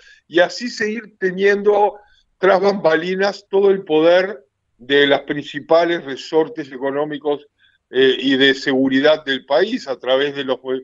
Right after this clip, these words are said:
de, de los servicios de seguridad por un lado, y a través de las grandes empresas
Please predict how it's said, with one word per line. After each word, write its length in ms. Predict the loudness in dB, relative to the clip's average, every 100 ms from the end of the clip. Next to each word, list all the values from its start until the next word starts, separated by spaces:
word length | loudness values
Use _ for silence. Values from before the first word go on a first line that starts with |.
| -6
de, 340 | -2 0 0 -4 _ _ _ _
de 100 | -2 0
los 120 | 2
servicios 440 | 2 2 0 0
de 60 | 2
seguridad 520 | 0 0 4 4 2
por 140 | 0
un 140 | 0 2
lado, 300 | 2 4 2
y 80 | -2
a 120 | -2
través 320 | 0 2 0
de 100 | -2
las 160 | -4 -2
grandes 400 | -2 -2 -6 -12
empresas 640 | -10 -4 -4 0 -2 -4